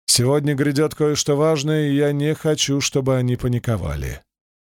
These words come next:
"Объясни, что ты подразумеваешь под словом "важное", сынок? Сама увидишь". "Ты собираешься поговорить с отцом?" Каладин поколебался,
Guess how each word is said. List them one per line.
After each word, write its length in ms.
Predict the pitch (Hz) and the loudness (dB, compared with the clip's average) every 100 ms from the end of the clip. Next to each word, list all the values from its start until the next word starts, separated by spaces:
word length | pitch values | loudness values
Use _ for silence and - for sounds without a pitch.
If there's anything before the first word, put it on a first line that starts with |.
| _ _ _ _ - | _ _ _ _ -2
"Объясни, 760 | 117 110 127 127 - 123 92 | 0 2 2 2 2 0 0
что 400 | 92 - - 170 | 0 -2 0 -2
ты 160 | 180 190 | 0 -4
подразумеваешь 1000 | 185 165 170 160 160 156 143 143 139 - | -2 -2 0 0 2 0 2 0 0 -2
под 220 | - 139 | 0 0
словом 640 | - 135 135 131 135 131 - - | 0 0 0 2 0 -2 -6 -4
"важное", 720 | 117 139 139 117 98 92 76 | 0 2 0 -2 -2 -2 0
сынок? 760 | - - 110 123 107 - - - _ _ _ _ _ - | 0 0 0 0 -2 -6 -18 -20 _ _ _ _ _ -2
Сама 400 | - 165 117 80 | 0 0 0 -2
увидишь". 580 | 76 76 64 - - - _ _ _ _ _ _ _ _ _ _ _ | -4 -6 -2 -4 -4 -10 _ _ _ _ _ _ _ _ _ _ _
"Ты 80 | 95 | -2
собираешься 640 | - 101 123 196 208 - | -2 0 0 0 0 -2
поговорить 480 | 156 127 117 113 101 | -2 -2 0 0 0
с 100 | - | -2
отцом?" 560 | 104 - 90 85 78 78 _ _ _ _ _ _ _ _ _ | 0 0 0 -4 -8 -12 _ _ _ _ _ _ _ _ _
Каладин 460 | - 220 196 147 139 | -2 2 2 0 -2
поколебался, 800 | 127 123 120 139 175 - 151 131 | -2 -2 0 0 0 -2 -6 -10